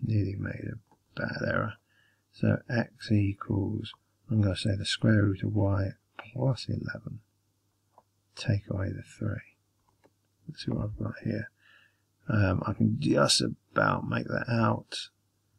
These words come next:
I can just about make that out. But notice again on this last one, this is what I forgot to do. I forgot to say f, uh,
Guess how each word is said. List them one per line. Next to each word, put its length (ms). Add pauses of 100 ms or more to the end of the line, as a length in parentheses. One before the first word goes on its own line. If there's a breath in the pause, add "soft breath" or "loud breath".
(220)
I 180
can 200
just 300
about 280
make 220
that 100
out. 220
But 140
notice 500
again 420
on 140
this 180
last 300
one, 160
this 160
is 60
what 160
I 80
forgot 280
to 220
do. 100
I 140
forgot 480
to 120
say 400 (460)
f, 220
uh, 220